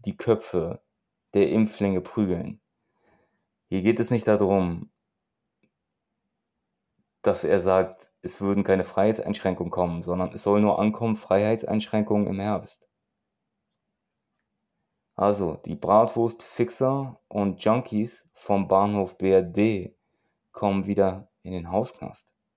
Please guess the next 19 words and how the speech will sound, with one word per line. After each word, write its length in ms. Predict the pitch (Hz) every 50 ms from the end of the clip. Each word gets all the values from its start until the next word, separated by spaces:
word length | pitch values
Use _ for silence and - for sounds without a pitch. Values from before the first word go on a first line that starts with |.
| _ _ _ _ _ _ _ _ _ _ _ _ -
Und 120 | 82 82
dann 200 | 82 85 87 87
gibt 240 | - 95 - - -
es 180 | 107 107 - -
neue 320 | 87 87 90 92 92 98
Spritzen. 640 | - - - - - 85 - - - 50 50 - - _ _ _ _ _ _ _ _ _ _ _ _ _ _ _ _ _ _ _ _ _ _ _ _ _ _ _ _ _ -
Und 300 | - 98 95 95 - -
je 220 | - 92 110 131
nach 200 | 143 135 120 104
Inzidenz 920 | 92 82 107 107 - - 170 104 107 117 117 101 - - - - - _ _ _ _ _ _ _ _ _ _ _ _ _ _ _ _ _ _ _ _ _ _ _ _ _ _ _ _ _ _ _ _ _ _ _ _ _ _
gibt 240 | - 120 120 - -
es 160 | 120 - -
dann 180 | 107 98 95
auch 240 | - - 98 95 -
keine 600 | - - 104 101 101 101 95 95 92 90 90 - _ _ _ _ _ _ _ _ _ _ _ _
Unverletzlichkeit 920 | - 120 120 120 - - 110 101 101 101 - - 98 - - 101 95 92 -
der 160 | 95 90 87
Wohnung 340 | 92 107 123 123 110 - -
mehr. 300 | 87 82 80 - - -